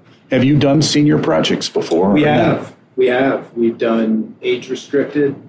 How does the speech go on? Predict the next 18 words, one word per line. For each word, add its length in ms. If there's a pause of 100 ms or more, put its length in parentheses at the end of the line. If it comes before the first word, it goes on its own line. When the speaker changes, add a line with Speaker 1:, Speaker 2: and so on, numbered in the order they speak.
(200)
Speaker 2:
fifty-five 560
and 120
over. 260
Speaker 1:
Right. 580
Speaker 2:
Getting 180
ready 200
to 80
open 380
another 360
one 360
in 300
Annapolis 800
here 340
shortly, 600 (400)
but 100
I've 140
also 340
done 560